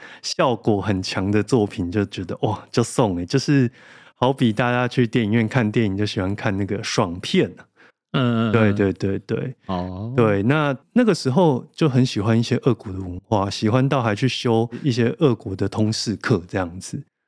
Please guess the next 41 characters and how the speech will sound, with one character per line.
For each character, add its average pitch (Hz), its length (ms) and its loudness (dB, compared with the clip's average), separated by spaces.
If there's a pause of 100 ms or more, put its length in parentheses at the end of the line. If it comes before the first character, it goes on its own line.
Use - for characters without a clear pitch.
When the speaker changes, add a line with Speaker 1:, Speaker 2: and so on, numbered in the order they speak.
(160)
Speaker 1:
然 113 140 2
后 120 240 -2 (260)
这 151 120 0
部 147 160 4
作 143 180 4
品 113 160 0
就 123 140 2
是 123 80 2
我 101 120 2
通 117 220 0
识 - 180 -6
课 143 240 2
的 117 180 0 (320)
这 139 120 2
个 117 200 2 (120)
期 - 280 -2
末 139 260 4
报 110 260 0
告。 104 340 -2 (540)
Speaker 2:
所 277 200 -2
以 226 60 2
你 151 80 0
们 135 160 2
是 208 300 0
通 190 240 2
识 214 140 -2
课 190 180 2
是 190 80 0
什 127 160 0
么 107 100 2
通 127 120 2
识 139 100 0
课？ 143 100 2
因 214 80 0
为 170 220 -2
期 - 180 -2
末 208 120 2
报 202 120 0
告 196 140 -2
你 139 80 -4
是 147 440 0